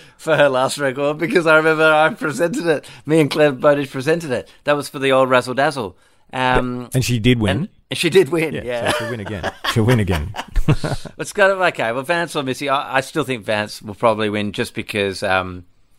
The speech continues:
Speaker 1: Missy's won a shitload of arias, and again, I think there could be people that just kinda go, "Ah,
Speaker 2: Yeah,
Speaker 1: give
Speaker 2: maybe.
Speaker 1: it to
Speaker 2: Well,
Speaker 1: someone
Speaker 2: y-,
Speaker 1: different."
Speaker 2: you know what I've actually thought? I, I was looking at the list, and I was thinking about, uh,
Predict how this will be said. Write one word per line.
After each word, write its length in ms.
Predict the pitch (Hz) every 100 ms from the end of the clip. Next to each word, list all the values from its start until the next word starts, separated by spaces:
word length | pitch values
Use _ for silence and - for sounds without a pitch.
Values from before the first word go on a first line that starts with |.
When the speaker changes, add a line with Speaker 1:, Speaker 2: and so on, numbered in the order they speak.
| _ _ _
Speaker 1:
Missy's 360 | - 131 120 90
won 180 | 90 85
a 20 |
shitload 560 | - - 85 - 78 78
of 80 |
arias, 420 | 85 85 90 90 -
and 60 |
again, 260 | 92 85 85
I 40 |
think 200 | 87 101 85
there 100 | 92
could 160 | 98
be 80 | 92
people 300 | - 95 95
that 80 | 95
just 220 | 101 -
kinda 180 | 185 104
go, 80 | 104 107
"Ah, 260 | 117 110 - _ _ _ - _
Speaker 2:
Yeah, 140 | - 170
Speaker 1:
give 80 |
Speaker 2:
maybe. 200 | 180 175
Speaker 1:
it 40 | 156
to 60 | 190
Speaker 2:
Well, 80 |
Speaker 1:
someone 140 | 220 202
Speaker 2:
y-, 60 | 98
Speaker 1:
different." 220 | 98 - -
Speaker 2:
you 140 | - 233
know 100 | 349
what 80 | 349
I've 80 | 175
actually 280 | - 143
thought? 400 | 120 131 117 87 -
I, 120 | 123 127
I 80 | 127
was 160 | 131 127
looking 280 | 147 143
at 100 | 113 87
the 100 | 107
list, 360 | 107 98 - -
and 120 | 107
I 60 | 101
was 140 | 95
thinking 300 | - 117 104
about, 400 | 92 98 90 - - - - - - _ -
uh, 500 | - 98 90 90 87